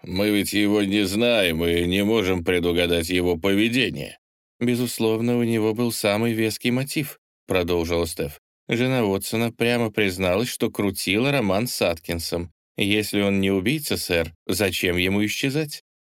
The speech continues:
Энн казалась искренне обеспокоенной и будто бы не понимала, почему он так поступил. Возможно, заподозрила, что Уотсон может иметь отношение к убийству.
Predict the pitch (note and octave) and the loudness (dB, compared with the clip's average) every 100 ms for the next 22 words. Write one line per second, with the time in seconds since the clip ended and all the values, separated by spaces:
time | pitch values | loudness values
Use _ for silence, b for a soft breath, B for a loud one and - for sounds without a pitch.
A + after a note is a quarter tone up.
0 | - C3+ C3 C#3+ A#2+ G#2+ B2 - A#2+ G2 | -4 -2 0 0 0 2 0 0 -2 -2
1 | - A2+ A2+ A2+ A#2+ - A#2 A#2 F3+ C#3 | 0 0 2 0 -2 -2 -4 -2 0 0
2 | F2 E2 D#2+ - G2 F2+ F2 - F2+ F#2+ | 0 -2 -4 -2 -2 0 -2 -2 0 0
3 | F#2 - A#2+ A2+ G#2+ A#2 A2+ A2 D3+ G2+ | 0 0 0 0 0 0 0 0 0 0
4 | E2+ G2 F2+ F2+ F2+ F2+ G2 F#2+ F#2+ G#2 | 0 -2 -2 -2 0 0 0 -4 -4 -6
5 | - - - D2+ - _ _ - D#3 C#3 | -4 -4 -4 -8 -10 _ _ -4 -2 0
6 | B2+ B2+ B2+ A2+ G#2+ G2 E2+ F2 A#2 C#3 | 0 0 -2 -2 0 0 0 0 0 0
7 | C#3 - G2+ F2+ E2+ E2+ - B2 A2 F2+ | -2 -2 -2 0 0 -2 -2 0 0 0
8 | G#2 F2+ F2 F2 F#2 A2+ A2 G2+ F#2 F#2 | -2 -2 0 0 -2 -2 -2 -2 -2 0
9 | G2 G2+ B2 C#3+ F3 - D2+ | -2 -2 -2 -2 -4 -10 -12